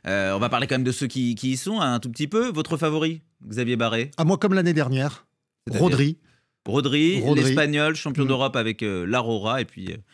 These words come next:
Speaker 1: évidemment, taulier de, de Manchester City.
Speaker 2: Il, ouais, parce qu'on le voit, c'est le joueur décisif par excellence. Quand il n'est pas là, Manchester City, il perd. Trois fois, euh, quatre fois, ils ont perdu cette saison. Trois fois, il était absent.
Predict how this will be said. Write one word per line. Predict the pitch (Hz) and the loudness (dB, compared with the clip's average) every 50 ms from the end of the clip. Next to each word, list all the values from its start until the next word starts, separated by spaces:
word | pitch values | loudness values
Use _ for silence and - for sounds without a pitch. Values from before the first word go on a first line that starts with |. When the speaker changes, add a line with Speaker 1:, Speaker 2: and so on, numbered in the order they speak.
| _ _ _ _ _ | _ _ _ _ _
Speaker 1:
évidemment, | 98 98 101 95 101 95 98 110 117 110 | -4 -2 -2 -2 0 0 0 0 -2 -2
taulier | - - 123 113 120 131 | -2 -2 -2 0 0 0
de, | 120 107 101 98 | -2 -2 -2 -2
de | 95 107 | -2 -2
Manchester | 101 101 98 - - 98 - - 95 - | -2 -2 -2 -4 -8 -10 -10 -12 -12 -12
City. | - 90 - - 117 120 110 101 - _ - | -14 -14 -12 -10 -8 -8 -8 -8 -10 _ -8
Speaker 2:
Il, | 127 | -6
ouais, | 120 127 143 143 | -6 -6 -8 -8
parce | - 120 107 - | -8 -8 -8 -6
qu'on | - 123 120 | -4 -4 -2
le | 117 | 0
voit, | 113 139 165 190 | 0 0 0 0
c'est | 175 - - 139 135 135 | 0 0 2 2 4 4
le | 131 131 131 135 135 143 | 4 4 4 4 4 4
joueur | 139 123 135 156 156 135 | 2 2 2 2 2 2
décisif | 120 147 143 - 165 147 143 190 196 - | 2 0 0 2 0 0 2 0 0 -2
par | - 156 131 143 | -2 -4 -4 -4
excellence. | 143 - - 151 135 160 202 220 - | -4 -2 -2 -2 -2 0 -2 -4 -4
Quand | - - 202 180 - - | -4 -2 -2 -2 0 0
il | 180 | 0
n'est | 165 151 | 0 0
pas | - 151 143 | 0 0 0
là, | 147 139 | 0 0
Manchester | 135 135 120 131 120 - 139 - | 0 -2 -2 -4 -6 -6 -6 -8
City, | - - 131 - - 143 131 | -8 -8 -10 -8 -6 -4 -4
il | 123 | -4
perd. | 104 - 151 165 196 214 - - _ | -4 -4 -2 -2 -2 -4 -6 -8 _
Trois | - - 165 156 156 143 | -18 -10 -6 -6 -6 -4
fois, | - - 165 160 160 156 151 135 | -4 -4 -4 -2 -2 -2 -4 -4
euh, | 123 131 131 117 127 - - - _ _ - | -6 -6 -8 -8 -10 -14 -18 -20 _ _ -4
quatre | 196 190 - | -4 -4 -2
fois, | - 208 185 | -2 -2 0
ils | 165 | 0
ont | 175 165 | -2 -2
perdu | 180 165 165 180 190 | -2 -4 -4 -4 -4
cette | - - 165 - | -6 -6 -8 -6
saison. | - 165 151 170 185 190 190 - | -6 -4 -4 -4 -4 -6 -8 -10
Trois | - 180 180 151 | -6 -4 -4 -4
fois, | - 180 170 | -4 -4 -4
il | 156 143 | -4 -4
était | - 147 | -6 -6
absent. | 131 - - 160 175 226 | -8 -8 -10 -12 -12 -12